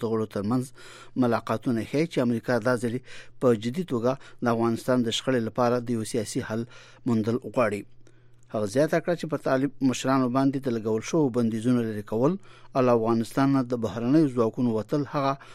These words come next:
دوه مهم مسایل دي چې د افغانستان حکومت یې په اړه مستقیما پرېکړه نشي کولی او متحده ایالات باید پکې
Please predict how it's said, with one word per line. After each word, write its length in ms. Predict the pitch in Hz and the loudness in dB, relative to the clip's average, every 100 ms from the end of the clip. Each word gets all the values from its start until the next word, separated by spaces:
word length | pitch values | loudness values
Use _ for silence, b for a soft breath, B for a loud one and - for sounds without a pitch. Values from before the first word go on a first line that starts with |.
| B B 123 | B B 2
دوه 160 | 135 127 | 4 4
مهم 260 | 113 180 143 | 2 2 0
مسایل 280 | 123 113 143 | 0 0 0
دي 100 | 160 | 0
چې 120 | 151 139 | -2 0
د 120 | 120 | 0
افغانستان 480 | 113 113 - 131 98 | 2 -2 0 -2 -2
حکومت 260 | 98 135 139 | -2 0 0
یې 200 | 147 - | 0 0
په 20 | 123 | 0
اړه 140 | 131 127 B B B - | 0 -2 B B B -8
مستقیما 560 | - 123 - 139 127 | -4 -4 2 2 2
پرېکړه 420 | 120 131 - 120 | 0 -4 -2 -4
نشي 220 | 151 - 135 | -2 -4 0
کولی 300 | 120 151 127 | 2 2 0
او 100 | 117 | -4
متحده 480 | 123 113 113 123 | -4 -6 -2 0
ایالات 420 | 117 110 127 120 120 | 0 0 0 0 -2
باید 180 | 120 | -2
پکې 180 | 120 131 | -4 -4